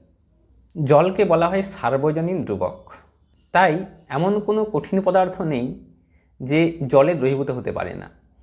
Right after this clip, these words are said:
যদি আমাদের শরীরের তরলের পরিমাণ বেশি থাকে, তখন কি হয়? ওই যে দূষিত পদার্থগুলো, যেগুলো জমে জমে জমে জমে দীর্ঘদিন বড় রোগ সৃষ্টি করেছিল, সেগুলো আস্তে আস্তে শরীর থেকে পরিষ্কার করতে থাকে, তাই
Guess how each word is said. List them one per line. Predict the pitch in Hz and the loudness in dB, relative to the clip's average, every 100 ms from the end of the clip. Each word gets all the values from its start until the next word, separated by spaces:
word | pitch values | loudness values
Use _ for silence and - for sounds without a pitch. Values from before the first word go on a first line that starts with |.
| _ _ 143 131 | _ _ -6 2
যদি | 156 202 | 4 4
আমাদের | 190 196 202 | 2 2 0
শরীরের | 202 180 180 135 151 - - - | -2 -4 -2 -2 -4 -8 -10 -2
তরলের | 139 170 185 | 0 2 2
পরিমাণ | 190 185 185 185 - | 2 0 0 -2 -4
বেশি | 120 120 165 | -6 -4 -4
থাকে, | 170 160 180 254 - _ _ _ _ - | -4 -4 -6 -10 -16 _ _ _ _ -2
তখন | 139 196 | 0 2
কি | 196 190 | 2 0
হয়? | 208 - - _ _ _ _ _ | -2 -4 -10 _ _ _ _ _
ওই | 175 202 | 0 0
যে | |
দূষিত | 175 - 165 170 | 2 0 0 0
পদার্থগুলো, | 151 139 131 143 131 156 294 - 123 | 4 2 2 -4 -4 -4 -6 -10 -6
যেগুলো | 139 151 160 165 | -2 0 2 2
জমে | 131 143 156 | 2 2 0
জমে | 147 151 151 | 0 0 0
জমে | 147 143 147 | 0 0 0
জমে | 143 151 143 | -2 -2 -2
দীর্ঘদিন | 131 135 151 147 147 135 | 0 0 0 0 0 2
বড় | 135 143 | 2 4
রোগ | 135 165 | 2 0
সৃষ্টি | - 170 165 127 | -4 -6 -6 -6
করেছিল, | 120 117 - 185 302 - - | -6 -6 -6 -6 -8 -14 -10
সেগুলো | - 120 139 240 - | -6 -2 -2 -2 -2
আস্তে | 117 - - | -6 -4 -6
আস্তে | - 160 | -4 -8
শরীর | - 127 - | -6 -10 -8
থেকে | 147 - 359 - - _ - | -8 -8 -8 -14 -20 _ 0
পরিষ্কার | 147 - - 107 | 2 2 0 0
করতে | 98 92 92 | 0 -8 -10
থাকে, | 104 - - _ _ _ _ _ _ | -12 -12 -16 _ _ _ _ _ _
তাই | 202 196 143 | 4 4 2